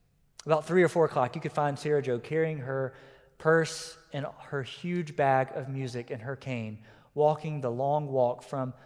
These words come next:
over on Scott Street all the way over down the ramp up in here, and she would sit right here for about an hour, an hour and a half, and she would practice.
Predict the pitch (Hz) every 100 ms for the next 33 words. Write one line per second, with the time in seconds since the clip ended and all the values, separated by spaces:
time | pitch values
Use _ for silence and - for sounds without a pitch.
0 | - - 160 143 143 135 - 131 131 -
1 | 127 - 151 147 135 131 147 135 131 123
2 | - - - 143 143 143 127 123 117 117
3 | - 147 151 139 117 113 123 139 - 143
4 | 135 - 170 165 147 117 113 113 139 127
5 | 127 123 139 143 143 131 127 131 123 117
6 | 110 131 - 131 120 123 101 - -